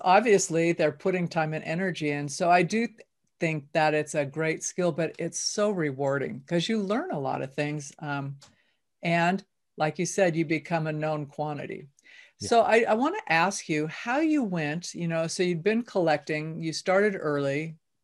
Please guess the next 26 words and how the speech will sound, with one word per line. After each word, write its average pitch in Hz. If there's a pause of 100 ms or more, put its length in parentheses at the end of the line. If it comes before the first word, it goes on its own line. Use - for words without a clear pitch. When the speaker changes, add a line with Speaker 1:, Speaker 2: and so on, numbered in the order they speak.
Speaker 1:
Parallel 165
Parking 143
kinda 143
helped 139
you 143
out 131
there. 143 (420)
Um, 160 (600)
but 202
how 262
did 339
you 226
go 175
from 156
finding 190
and 151
collecting 156 (240)
to 175
becoming 196
actually 196
the 170
storyteller 151
of 147
those 135
items? - (920)
Speaker 2:
Well, 147